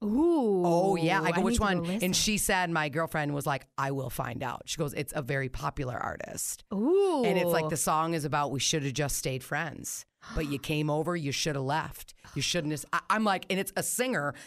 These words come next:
Speaker 2: that is on the radio.
Speaker 1: Yeah.
Speaker 2: I'm like, "Who
Speaker 1: Ooh, I
Speaker 2: is
Speaker 1: love
Speaker 2: it?
Speaker 1: the
Speaker 2: I'm on a
Speaker 1: tea.
Speaker 2: mission." So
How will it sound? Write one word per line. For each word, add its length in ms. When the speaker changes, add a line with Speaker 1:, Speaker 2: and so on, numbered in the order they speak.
Speaker 2:
that 120
is 100
on 160
the 120
radio. 440
Speaker 1:
Yeah. 480
Speaker 2:
I'm 180
like, 160
"Who 60
Speaker 1:
Ooh, 460
I 240
Speaker 2:
is 60
Speaker 1:
love 520
Speaker 2:
it? 80
Speaker 1:
the 120
Speaker 2:
I'm 180
on 220
a 80
Speaker 1:
tea. 60
Speaker 2:
mission." 680
So 240